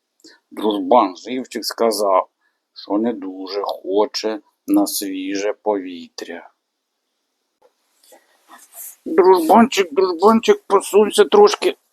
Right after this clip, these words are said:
Це моє місце. І що ми маємо? Маємо тиждень потужних обстрілів нашої енергетичної та цивільної інфраструктури. Ситуація, ну, чесно кажучи, нагадує десь жовтень двадцять другого року,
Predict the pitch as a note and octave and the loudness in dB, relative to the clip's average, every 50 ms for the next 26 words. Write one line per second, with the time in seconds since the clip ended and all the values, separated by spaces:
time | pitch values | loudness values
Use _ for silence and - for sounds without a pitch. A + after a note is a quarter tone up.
0 | _ - - - F#3+ F#3+ F3+ F3+ D#3+ D3 D#3 F3 F#3 G3 G#3 A3 G#3 - - - | _ -10 -6 -6 -4 -2 -2 -2 -2 2 2 2 2 4 2 0 0 0 -2 2
1 | - A3+ A3 G#3+ - _ _ _ _ _ _ _ _ _ _ _ _ _ _ _ | 2 2 2 2 -2 _ _ _ _ _ _ _ _ _ _ _ _ _ _ _
2 | _ _ _ _ _ _ _ _ _ _ _ _ _ _ _ - - - - _ | _ _ _ _ _ _ _ _ _ _ _ _ _ _ _ -20 -20 -20 -4 _
3 | - B2+ - - A3+ A#3 A3+ G3+ F3 C3+ A2+ F#2 - - - _ _ _ _ _ | 2 4 4 6 6 6 8 8 8 8 6 4 2 -2 -10 _ _ _ _ _
4 | _ _ _ _ _ - - - - - - - A3+ A#3+ A3+ G3+ E3+ D#3 C#3+ - | _ _ _ _ _ -20 -20 -20 -20 -14 -4 2 4 6 6 8 8 6 6 4
5 | - - - - F#3 F#3 C3+ D3+ C#3+ C#3 C3+ B2 - C3+ B2 A2+ A#2 A#2+ - - | 0 -6 2 4 4 6 8 6 6 6 4 2 2 0 0 2 2 0 2 2
6 | D3 D#3+ D#3+ - - D#3 C3+ C#3 C#3+ C3+ - - - B2 B2+ D3+ E3 - - E3 | 2 2 2 0 -2 -2 0 0 0 0 -2 -4 0 2 4 4 4 4 2 2
7 | C3+ B2+ - B2+ A2+ A2+ A2 A2 A2+ - D3+ D#3 - - B2+ A2 - - G#2+ G2+ | 2 2 0 -2 -2 0 0 0 0 0 -4 -4 -4 -4 -4 -4 -2 -2 -2 -2
8 | - - A#2 G2+ A#2+ C3 C3 B2+ B2 - G#2+ G2+ - - G2+ - - - - - | 0 -2 0 2 2 4 4 4 4 2 -2 -6 -4 -2 -4 -2 -2 -4 -6 -6
9 | _ - - - - - _ _ _ - - - - - - - D#3 - G3+ G3+ | _ -14 -14 -14 -14 -16 _ _ _ -20 -20 -20 -20 -4 0 0 2 4 4 4
10 | G#3 G#3 G3+ - - G3+ F#3 F3 F3 F3 D#3+ - - - F#3 E3 D3+ - D#3 D3 | 6 4 2 2 2 2 2 4 2 0 -4 -6 -2 0 0 0 2 2 0 0
11 | - - D#3+ E3 D3 C#3+ C3 - C#3+ C3+ C#3+ C#3 C3 D#3+ D#3 D3+ C3+ B2+ C#3 C3+ | 2 2 2 2 2 2 0 2 4 4 6 6 6 4 4 4 4 4 4 6
12 | C3 B2 A2+ C3+ C3+ B2+ A2+ G#2+ A2 C3+ C#3 C3+ - - - B2 A#2 A2+ A#2+ B2+ | 4 4 4 4 4 4 2 0 2 4 4 4 4 2 0 0 2 4 4 4
13 | B2 B2 - A#2 G#2+ A#2+ B2 B2 A#2+ A#2 A#2 A2+ A#2+ A#2+ A2+ G#2 F#2 - - - | 4 2 0 -6 -4 -2 -2 -2 0 0 2 2 4 4 4 4 2 0 -6 -16